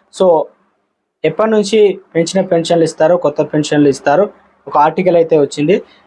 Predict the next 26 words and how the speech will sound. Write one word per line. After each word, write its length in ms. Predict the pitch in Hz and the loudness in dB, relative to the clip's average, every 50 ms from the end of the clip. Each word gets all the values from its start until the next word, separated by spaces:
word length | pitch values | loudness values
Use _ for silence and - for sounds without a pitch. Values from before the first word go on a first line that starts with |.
| _ - | _ -6
ఇక 340 | 170 190 190 170 160 165 - - - - _ _ 156 | -2 0 2 2 2 0 0 -4 -14 -20 _ _ -8
జీవో 260 | 147 175 202 214 220 | -2 2 2 4 4
అయితే 240 | 214 214 202 202 185 | 4 2 2 0 0
విడుదల 240 | 165 165 165 175 | 0 0 0 0
చేయబోతున్నారా? 840 | 170 165 - 165 160 151 151 151 151 - 156 143 139 147 151 147 170 151 | 0 2 2 2 2 2 0 -2 -2 -2 0 0 2 2 2 0 0 -4
బీఆర్ఎస్ 680 | 147 147 156 175 185 196 196 190 196 208 202 190 131 - - _ _ _ - | -2 0 2 2 4 2 0 0 2 2 2 2 2 -2 -8 _ _ _ -4
ప్రతిపక్షం 560 | 165 165 165 - 185 170 175 - 190 185 151 - _ _ _ _ _ - | -4 -4 -2 0 -2 -2 -2 -2 -2 -2 -4 -6 _ _ _ _ _ 0
ఏ 100 | 160 170 | 2 2
రకంగా 400 | 170 170 170 175 175 175 175 170 | 2 2 0 0 -2 0 2 2
అసెంబ్లీలో 500 | 151 139 - - 160 165 160 156 151 151 | 2 0 -2 -4 -4 0 0 2 2 2
ప్రస్తావిస్తుంది? 840 | 147 - 143 135 - - 147 147 151 147 - - 147 143 156 185 214 | 0 0 -2 -2 -2 -2 0 0 0 0 -2 -4 -4 -2 0 0 0
క్యాబినెట్‌లో 840 | - _ _ _ - - 156 165 180 202 202 190 196 196 196 190 160 | -2 _ _ _ -2 0 0 0 2 0 -2 -2 0 2 2 2 2
నిన్న 320 | 147 156 160 165 160 147 143 - 147 | 0 -2 -2 0 0 0 0 -2 -6
చర్చకు 280 | 147 - - 160 170 | -6 -4 -4 0 0
వచ్చిన 240 | 165 - - - 143 | 0 -2 -2 -2 -2
అంశాలు 400 | 139 135 135 - - 147 143 143 | 0 0 -2 -2 0 0 0 2
ఏమిటి? 260 | 143 143 139 - 180 214 208 - _ _ _ _ _ - | 0 0 -2 0 -2 -2 -2 -4 _ _ _ _ _ -4
ఇక 40 | - | -4
బ్యాంక్ 300 | 165 156 156 175 196 190 | 0 0 0 0 0 0
ఖాతాలో 340 | 196 196 190 196 196 196 190 | 0 0 2 2 2 2 2
వీళ్ళందరూ 380 | 175 170 160 160 160 175 170 170 | 2 0 0 0 0 0 0 0
కూడా 240 | 170 170 165 165 | 0 0 2 2
డబ్బులు 280 | 151 147 139 139 143 143 | 2 0 -2 0 0 -2
అయితే 180 | 143 139 147 139 | 0 0 -2 -4
జమ 180 | 135 131 135 131 - 139 | -2 -2 -4 -4 -2 -2
చేయబోతున్నారట. 720 | 139 135 139 135 131 - 143 131 131 135 131 - 180 196 | -2 0 0 -2 -4 -4 -8 -4 -4 -2 0 0 -2 -2